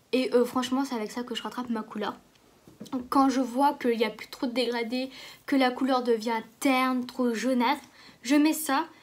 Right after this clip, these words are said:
Par contre, je laisse poser plus longtemps que ce qui est inscrit sur la bouteille parce que sinon, je trouve que ça n'a pas d'effet. Et franchement, regardez, il y a un beau dégradé.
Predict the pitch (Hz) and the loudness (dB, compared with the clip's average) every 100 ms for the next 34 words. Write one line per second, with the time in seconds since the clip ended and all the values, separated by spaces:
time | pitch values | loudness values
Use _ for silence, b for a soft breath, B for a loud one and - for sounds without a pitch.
0 | B 262 269 285 269 247 240 233 - 254 | B -6 -2 0 0 0 0 0 -4 -4
1 | 233 240 - 277 277 262 262 262 - 220 | -2 -2 0 2 2 2 -2 -2 -6 -12
2 | - 220 214 220 - 240 233 220 214 240 | -6 -4 -2 -4 -6 -8 -6 -8 -8 -10
3 | 240 233 240 - - - 214 220 214 - | -8 -8 -8 -14 -14 -10 -10 -10 -14 -10
4 | 214 190 190 240 233 - 262 320 B B | -6 -6 -2 -2 -2 -4 -8 -8 B B
5 | B B B - 247 247 - - 262 - | B B B -2 0 0 -4 -4 -4 -2
6 | 254 262 247 226 208 226 202 214 208 214 | -4 -2 -2 -2 -2 -2 -2 -4 -4 -2
7 | 202 226 269 269 254 240 240 269 | -2 -2 0 0 -2 -2 -2 -4